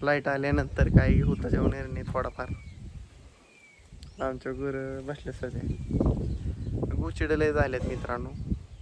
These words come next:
गुचिडं अंगावर चढायला लागले, त्यामुळे ती गुचिडांची घ्यावं लागेल ना मस्तपैकी एक फवारणी.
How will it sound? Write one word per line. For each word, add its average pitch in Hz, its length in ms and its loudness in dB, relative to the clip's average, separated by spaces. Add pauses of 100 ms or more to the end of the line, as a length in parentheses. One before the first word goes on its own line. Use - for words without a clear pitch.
(580)
गुचिडं 165 320 4
अंगावर 160 280 6
चढायला 131 360 0
लागले, 123 160 -2
त्यामुळे 131 460 -4
ती 131 320 -8 (1400)
गुचिडांची 135 520 -2
घ्यावं 139 240 -2
लागेल 120 260 -4
ना 127 100 -10
मस्तपैकी - 600 -10
एक - 160 -12 (140)
फवारणी. 123 460 -4